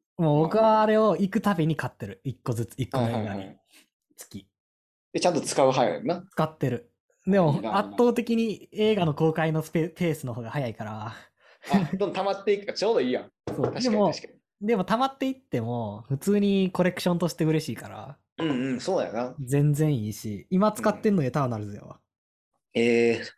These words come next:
Speaker 2: あ、でも、ちょ-、ちょうどいいペースやね、エターナルズ使ってるって。
Speaker 1: うん。ブラック移動とかも使い終わったし。
Speaker 2: えー。
Speaker 1: まあ、今度、今度はノーウェイフォーム使おうかなっていう。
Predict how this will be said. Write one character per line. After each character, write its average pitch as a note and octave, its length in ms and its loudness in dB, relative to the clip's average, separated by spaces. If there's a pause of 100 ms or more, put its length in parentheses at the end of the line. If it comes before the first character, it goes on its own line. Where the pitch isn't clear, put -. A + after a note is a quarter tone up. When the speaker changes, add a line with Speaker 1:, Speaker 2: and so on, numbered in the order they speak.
Speaker 2:
あ、 - 120 -4
で C#3 80 6
も、 - 220 -2 (160)
ち - 80 0
ょ-、 G3+ 140 4
ち - 80 2
ょ A#3+ 120 8
う A#3+ 40 6
ど D3+ 60 6
い A#2+ 100 2
い A2+ 40 -6
ペ C3 120 4
ー - 20 4
ス - 80 -2
や - 60 -4
ね、 G2 100 -2
エ A2 40 -2
タ C#3 100 4
ー B2 60 4
ナ G#2 80 2
ル F#2 100 -2
ズ - 80 -16
使 - 120 -6
っ - 80 -8
て G#2 80 -8
る F#2 140 -6
っ - 20 -20
て。 - 160 -14 (120)
Speaker 1:
う A#2+ 40 0
ん。 G#2+ 260 -2 (420)
ブ D#3 160 6
ラ - 100 8
ッ A#3 40 -2
ク B3+ 200 4
移 C4+ 40 8
動 A#3 120 10
と D#3+ 80 4
か C3 80 4
も A#2+ 80 4
使 C#3 240 4
い C#3+ 40 6
終 C#3+ 80 6
わ C3 120 4
っ - 40 -14
た G2+ 100 -6
し。 G2+ 400 -6 (360)
Speaker 2:
え A2 220 0
ー。 - 20 4
Speaker 1:
ま D3 140 6
あ、 C#3+ 60 6
今 G#3+ 300 6
度、 C#3 420 4 (520)
今 G#3+ 260 8
度 F#3+ 80 8
は C#3+ 100 8
ノ F3 220 8
ー - 20 8
ウ - 20 8
ェ F3 120 10
イ - 20 6
フ D#3 100 6
ォ - 20 8
ー D3+ 40 6
ム C3 100 4
使 - 200 0
お A#2+ 40 0
う - 20 -2
か A2 100 -2
な G#2+ 180 0
っ - 120 -8
て F#2 100 -6
い F2+ 80 -6
う。 - 140 -14